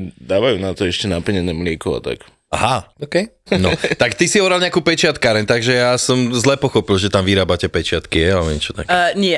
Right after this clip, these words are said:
Speaker 3: <laughs> nevyrábame
Speaker 1: Prečo sa to
Speaker 3: tam
Speaker 1: tak volá
Speaker 3: pečiatky.
Speaker 1: vlastne?
Speaker 3: Lebo hneď vedľa, vedľajší vchod, čo má vlastne akože dvere prepojené, tak tam je tlačiareň,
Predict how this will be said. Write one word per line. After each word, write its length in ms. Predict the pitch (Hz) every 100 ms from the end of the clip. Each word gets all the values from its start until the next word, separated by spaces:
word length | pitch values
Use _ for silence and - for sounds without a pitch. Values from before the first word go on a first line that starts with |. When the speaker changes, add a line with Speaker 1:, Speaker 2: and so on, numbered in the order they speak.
| 233 254 262
Speaker 3:
<laughs> 260 | 277 226
nevyrábame 460 | 214 202 175 196 -
Speaker 1:
Prečo 80 | -
sa 20 |
to 40 |
Speaker 3:
tam 80 | 180
Speaker 1:
tak 60 | 92
volá 60 | 98 101
Speaker 3:
pečiatky. 200 | 98 147 139 -
Speaker 1:
vlastne? 400 | 98 95 - 92 - _
Speaker 3:
Lebo 420 | 196 196 202 196
hneď 300 | 202 220 220
vedľa, 420 | 190 170 185 233 233
vedľajší 380 | 175 180 - 175
vchod, 280 | - 175 208
čo 140 | 190
má 100 | 170
vlastne 280 | 165 175 160
akože 220 | 170 160
dvere 520 | 160 160 151 196 247
prepojené, 800 | - 165 - 175 175 202 247 254
tak 920 | - 165 156 160 156 156 156 151 _ -
tam 220 | 175 170
je 320 | 160 143 131 -
tlačiareň, 840 | - 160 160 180 170 170 160 160